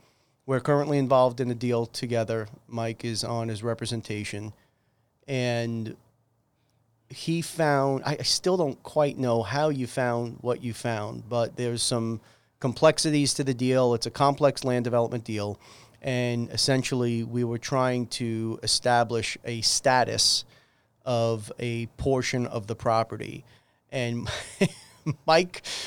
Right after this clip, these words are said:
Mike, I get the, the text from Mike. Mike's good enough to, to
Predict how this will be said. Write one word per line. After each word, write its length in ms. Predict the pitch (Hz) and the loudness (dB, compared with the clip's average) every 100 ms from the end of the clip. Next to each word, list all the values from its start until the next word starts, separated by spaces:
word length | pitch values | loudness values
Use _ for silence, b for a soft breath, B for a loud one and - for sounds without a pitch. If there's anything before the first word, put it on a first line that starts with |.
| B | B
Mike, 240 | 151 170 170 | 6 8 8
I 80 | 160 | 6
get 160 | 180 | 6
the, 140 | 165 160 | 4 2
the 100 | 147 | 0
text 320 | 147 165 160 - | 4 4 4 2
from 140 | 147 | 2
Mike. 280 | 135 131 151 | 2 2 2
Mike's 280 | 143 135 131 | 0 0 0
good 140 | 143 | 2
enough 240 | 131 123 | 2 0
to, 220 | - 120 107 - | 0 -2 -4 -10
to 260 | 127 117 | -4 -2